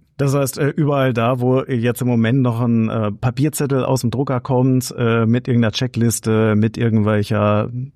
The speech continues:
mit Pick-Anweisungen oder ähnliches, ähm, das wäre eigentlich die Stelle, wo, wo du, äh, ein mobiles Endgerät sehen würdest,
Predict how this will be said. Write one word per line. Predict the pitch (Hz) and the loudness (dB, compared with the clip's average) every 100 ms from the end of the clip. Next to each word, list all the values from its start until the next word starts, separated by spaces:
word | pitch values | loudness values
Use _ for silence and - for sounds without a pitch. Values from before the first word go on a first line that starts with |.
| - | -2
mit | 127 - | -2 -2
Pick-Anweisungen | - 143 123 113 101 110 107 110 107 | -4 -2 0 2 2 2 2 2 2
oder | 95 95 | 0 0
ähnliches, | 107 127 117 123 113 - - - - - _ | 2 2 2 0 -2 -4 -12 -20 -20 -20 _
ähm, | - 104 | -4 -2
das | 101 110 117 | 0 -2 0
wäre | 107 | 2
eigentlich | 107 104 107 | 2 0 0
die | 98 | -2
Stelle, | - 101 104 104 107 | -2 0 2 2 0
wo, | 117 101 104 98 139 - | 0 -2 -2 -2 -4 -4
wo | 107 110 | -2 0
du, | 113 123 123 131 | 2 2 2 0
äh, | - - - | -2 -4 -2
ein | 95 104 | 0 2
mobiles | 107 98 117 113 | 2 2 2 2
Endgerät | - 110 107 101 101 | 0 0 2 2 2
sehen | 98 98 | 2 2
würdest, | 98 98 95 95 - - | 2 2 2 2 -2 -6